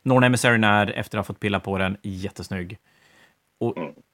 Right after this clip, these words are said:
Speaker 1: att den framförallt inte är så jävla stor. Den är ganska lagom. Lite större än en Swarmlord. Sådär.
Speaker 2: Mm, jag skulle vilja haft en lite större, men det är jag.
Speaker 1: Ja, jag gillar ju... Ja, jag tycker ju att...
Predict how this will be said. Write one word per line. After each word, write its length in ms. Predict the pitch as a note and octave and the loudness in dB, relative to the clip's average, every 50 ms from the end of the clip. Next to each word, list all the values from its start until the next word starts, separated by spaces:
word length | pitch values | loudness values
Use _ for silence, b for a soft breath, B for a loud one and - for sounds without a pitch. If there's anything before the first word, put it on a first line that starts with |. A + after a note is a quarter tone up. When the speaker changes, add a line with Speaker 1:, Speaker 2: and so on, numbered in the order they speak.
| _ _ _ | _ _ _
Speaker 1:
att 200 | - B2 A#2+ - | 0 0 0 0
den 120 | - A#2+ G#2+ | -2 -2 0
framförallt 380 | - A2+ G2+ F2 F#2+ A#2+ C3 | 0 0 -2 0 -2 -4 -4
inte 120 | B2 - F#2+ | -4 -6 -8
är 40 | |
så 120 | - - F#2 | -8 -6 -6
jävla 220 | F2 E2+ E2 G2 | -8 -8 -8 -12
stor. 400 | - - - F#3 - - - - - _ _ _ _ _ _ _ | -10 -10 -8 -10 -10 -12 -14 -18 -20 _ _ _ _ _ _ _
Den 100 | - G4+ | -20 -16
är 40 | F4+ | -14
ganska 220 | F#3 - - - | -14 -12 -8 -8
lagom. 380 | F#2 F2+ F2 F2 - G3 B3+ G#3 - _ _ _ _ _ _ _ _ _ _ _ _ _ _ - | -6 -6 -6 -6 -8 -8 -10 -10 -14 _ _ _ _ _ _ _ _ _ _ _ _ _ _ -18
Lite 180 | - - - - | -16 -14 -14 -6
större 240 | - E3+ D#3 C#3+ | -2 0 0 0
än 100 | C3+ B2 | 0 -2
en 60 | A2+ G#2+ | -4 -4
Swarmlord. 460 | - G#2 G2+ G2 G2 - - - _ _ _ _ _ | -4 -4 -6 -6 -8 -10 -14 -20 _ _ _ _ _
Sådär. 240 | - - - - - - _ _ _ _ _ _ _ | -20 -16 -16 -16 -16 -20 _ _ _ _ _ _ _
Speaker 2:
Mm, 160 | C#3 D#3+ F#3 G3+ | -10 -10 -10 -10
jag 100 | G3+ - | -12 -12
skulle 200 | _ - B2 G#2+ | _ -4 -4 -2
vilja 140 | A2 G#2 | -2 -4
haft 140 | - - - - | -6 -10 -12 -12
en 80 | F#2+ F2 | -14 -12
lite 180 | E2+ - - - | -12 -14 -16 -16
större, 260 | _ - - - - - _ - | _ -14 -14 -14 -16 -20 _ -10
men 120 | - C3 | -4 0
det 80 | C#3 A2+ | 0 2
är 80 | - - | 2 0
jag. 140 | - - - _ _ _ - | -2 -4 -6 _ _ _ -14
Speaker 1:
Ja, 60 | - D#3 D3+ | -12 -12 -10
jag 80 | D#3+ | -10
gillar 340 | E3 F3 F3 D3+ D3 D#3 E3 | -8 -6 -6 -6 -8 -8 -10
ju... 120 | E3+ E3 | -8 -8
Ja, 380 | D#3+ B2+ C#3+ D#3 E3+ F#3 G3+ G3+ | -8 -6 -4 -4 -4 -4 -4 -4
jag 160 | G3+ F#3+ - | -6 -10 -12
tycker 200 | - G3+ - - F3+ | -14 -18 -12 -10 -10
ju 20 | |
att... 80 | E3 | -10